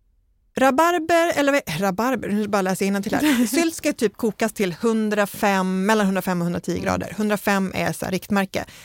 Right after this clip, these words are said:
Speaker 1: När jag gör med syltsocker, jag tar ingen temp. Eh, jag, från det att det börjar sjuda så låter jag det koka i typ fem minuter.
Speaker 2: Mm.
Speaker 1: Man ska ju inte göra,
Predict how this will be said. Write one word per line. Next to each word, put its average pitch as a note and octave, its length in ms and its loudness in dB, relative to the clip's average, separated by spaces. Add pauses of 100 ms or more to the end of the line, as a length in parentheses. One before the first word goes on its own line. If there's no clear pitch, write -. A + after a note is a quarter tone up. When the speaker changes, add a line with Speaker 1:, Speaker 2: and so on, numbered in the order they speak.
(140)
Speaker 1:
När A3+ 100 0
jag C#4 160 4
gör B3 60 2
med G#3+ 120 0
syltsocker, G#3+ 580 -2
jag G#3 180 0
tar B3+ 100 0
ingen G3 200 0
temp. G#3 360 -4 (300)
Eh, F3+ 460 0
jag, G#3 400 0
från C#4+ 200 2
det A#3 100 0
att F#3+ 120 0
det F#3+ 140 -2
börjar F#3 180 0
sjuda G3+ 580 0
så F#3+ 100 -6
låter F3+ 240 -2
jag E3+ 60 -2
det F3+ 60 0
koka F#3+ 460 -4
i F3 80 -4
typ - 280 -10
fem F3 280 -2
minuter. E3+ 340 -6 (200)
Speaker 2:
Mm. D4 200 0 (500)
Speaker 1:
Man A3+ 180 0
ska C#4 260 2
ju C4+ 220 2
inte A#3+ 300 -2
göra, F#3+ 400 2